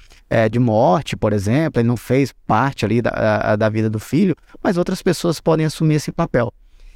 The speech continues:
E dentro desse empoderamento, a percepção desse indivíduo de mundo é muito importante. Você acabou de falar, né, Ives, da questão que a sua mãe assumiu esse papel muito forte, né, dentro da sua vida.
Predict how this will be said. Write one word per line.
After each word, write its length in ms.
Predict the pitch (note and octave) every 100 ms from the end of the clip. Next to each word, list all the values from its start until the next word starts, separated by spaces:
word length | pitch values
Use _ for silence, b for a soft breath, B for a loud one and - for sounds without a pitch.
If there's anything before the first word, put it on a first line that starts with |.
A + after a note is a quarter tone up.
| -
E 60 | D#3+
dentro 280 | F3+ A#3 G#3
desse 300 | G3 - G3
empoderamento, 840 | G3+ E3+ D#3 D3 C3+ B2+ F3 -
a 40 | D3
percepção 600 | D3+ - D#3+ - F#3 G#3+
desse 200 | F#3 D#3
indivíduo 380 | C#3 B2+ C#3+ C3
de 120 | C3
mundo 240 | C3 D#3
é 60 | D#3+
muito 220 | E3+ F3+
importante. 640 | E3+ G3 - C#3+ A2+ - - - - - -
Você 340 | B2 D3 D#3+ D3
acabou 360 | B2+ B2 C#3
de 60 | D#3+
falar, 420 | - A2 B2+ F3+
né, 240 | B2 B2 D#3+
Ives, 280 | A#2+ A#2
da 100 | B2
questão 420 | A#2+ A#2+ - A#2+ A#2 _
que 80 | -
a 40 |
sua 200 | G#2+ C3
mãe 300 | B2+ C3 F#3
assumiu 340 | B3 - D3+ C3+
esse 120 | -
papel 340 | C3 A#2+ A#2+
muito 160 | A#2+ A2+
forte, 540 | - A#2+ - - - - - - -
né, 300 | G#2 D3+ D#3+
dentro 180 | A#2+ A#2
da 80 | A2+
sua 160 | A2+
vida. 280 | G2+ C#3